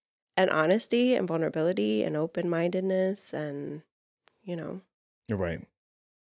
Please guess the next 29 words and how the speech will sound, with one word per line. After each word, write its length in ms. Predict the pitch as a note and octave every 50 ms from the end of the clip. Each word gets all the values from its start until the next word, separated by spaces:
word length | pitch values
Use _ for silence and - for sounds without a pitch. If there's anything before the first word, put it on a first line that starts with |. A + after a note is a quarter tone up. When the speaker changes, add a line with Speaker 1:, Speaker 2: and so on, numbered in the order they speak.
| _ _
Speaker 2:
Yeah. 200 | - F#2+ E2+ - - E2+ - _ _ _ _ _ _ _ _ _ _ _ _ - - - - - _
So 380 | _ - - C3+ A#2 A2+ G#2 - - G#2 - - - _ - _ _ _ _ _ _ _ _ - - - - - - - - - - - - -
as 140 | B2 A#2+ G#2+
a 60 | A2+
woman, 460 | G#2+ A2 A2 G2 E2+ A1+ G#1+ - - _ _ _ G#3
Speaker 1:
Mm-hmm. 380 | G#3+ G#3+ G#3 F3+ F3 F#3 G#3 G#3+ - - - -
Speaker 2:
for 200 | - - - A#2+
you, 360 | A2 G#2+ G#2 E2+ A#1 C#2 G2+ - -
Speaker 1:
Mm-hmm. 320 | G3+ F#3+ G3+ G3 F3+ F#3 - -
Speaker 2:
what 200 | - G#2 A2+ C3
does 120 | C3+ A#2+ -
it 80 | B2
look 220 | A2+ A2+ A#2 G#2+ A2
like 180 | G#2+ G#2 F2
when 140 | G2+ G2+ F#2+
your 100 | G#2 G#2+
stress 340 | G2+ - - - F#2+ F2+ -
levels 280 | G2 G2 F#2 F#2 F2+ F#2+
are 40 |
lower 460 | F2+ F2+ F2+ F2+ F2 E2 E2+ D#2+ E2+ - _
and 140 | G#2 G2+ F#2+
then 160 | F#2 F#2 F2
you 240 | F#2 F#2+ F2+ D2 - - _ _ -
enter 220 | G#2 F#2+ - F#2+
the 80 | F#2 D#2+
bedroom 360 | E2 D2+ C2 C#2 C2 A#1+ A#1
with 140 | - - -
your 60 | -
partner? 400 | - D#2 - - - - G2+